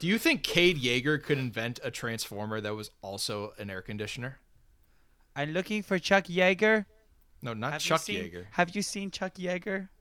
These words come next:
Speaker 1: No, his name's not Chuck Yeager. His name's Cade Yeager. Uh, so that's what <laughs> that's what we're talking about today. You know,
Speaker 2: Cade Yeager and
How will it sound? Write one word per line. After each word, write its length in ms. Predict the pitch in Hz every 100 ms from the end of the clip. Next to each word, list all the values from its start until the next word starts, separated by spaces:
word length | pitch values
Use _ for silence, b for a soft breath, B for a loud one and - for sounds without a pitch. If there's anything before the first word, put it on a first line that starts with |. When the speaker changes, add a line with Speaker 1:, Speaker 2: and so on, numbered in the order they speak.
| -
Speaker 1:
No, 120 | 113
his 180 | 98 -
name's 220 | 127 131
not 160 | 131 -
Chuck 300 | - 131 131
Yeager. 460 | - 76 78 82 107 _ _ _ _
His 100 | -
name's 180 | 110 -
Cade 460 | - - 156 165
Yeager. 420 | - 82 73 82 - _ _ _ _ _ b b b b b b b _
Uh, 600 | 120 120 117 110 107 104 95 - - _ _ -
so 160 | -
that's 320 | 139 175 - 156
what 180 | 131 -
<laughs> 80 | -
that's 280 | 240 165 -
what 160 | 156 131
we're 120 | 131
talking 380 | - 110 - 107
about 360 | 98 98 98 _ -
today. 340 | 104 95 98 B B B -
You 80 | 143
know, 240 | 151 147
Speaker 2:
Cade 160 | 165 147
Yeager 520 | 151 147 139 131 127
and 460 | 120 120 120 117